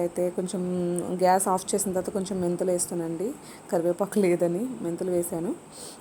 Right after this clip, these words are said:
మెంతులు వేసిన తర్వాత రెండు మూడు సార్లు తిప్పిన తర్వాత ఇదిగోనండి, కొంచెం చల్లారిన తర్వాత నేను ఇలా స్టోర్ చేసుకుంటున్నాను. చూడండి ఎంత బాగుందో నెయ్యి, స్వచ్ఛమైన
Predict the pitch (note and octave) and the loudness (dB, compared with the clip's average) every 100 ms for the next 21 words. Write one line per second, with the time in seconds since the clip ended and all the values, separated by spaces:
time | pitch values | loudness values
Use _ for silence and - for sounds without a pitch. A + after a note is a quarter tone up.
0 | - F#3 F#3+ F3+ F3+ F3+ F3+ F3 F#3+ F#3 | -4 -2 2 0 0 -2 -2 0 0 0
1 | F#3 F3 E3+ F#3 F3+ - F3+ F3+ F3 E3+ | -2 -2 -2 0 -4 -2 -2 0 0 -2
2 | E3+ F3 F3 F3+ F3+ F3 E3 E3+ E3+ E3 | -2 -2 -2 -2 -2 -2 -2 -2 -2 -4
3 | E3+ F3 F3 F3 F3 F3 E3+ F3 F3 F3 | -4 -2 -2 -2 -2 -2 0 0 0 -2
4 | E3+ E3+ E3 A#3+ F4+ - - - - - | -4 -4 -4 -6 -8 -14 -18 -18 -16 -4
5 | F3+ E3+ E3 E3+ - F3 E3 F3 - - | -2 0 0 -2 -2 -2 0 -2 -4 -6
6 | E3+ E3+ F3 G3 F#3 E3+ F3 F#3+ - F3 | -4 -4 -4 -4 -2 -2 0 -4 -4 -4
7 | F3 E3+ F3 E3 E3 E3+ F#3 F#3 E3+ F3 | -2 -2 -2 -2 -2 -2 -2 0 0 -2
8 | C4+ - - - - F3 F3 - - F#3 | -6 -10 -18 -4 0 0 -2 -4 -2 0
9 | E3+ E3 F#3+ | -2 0 -2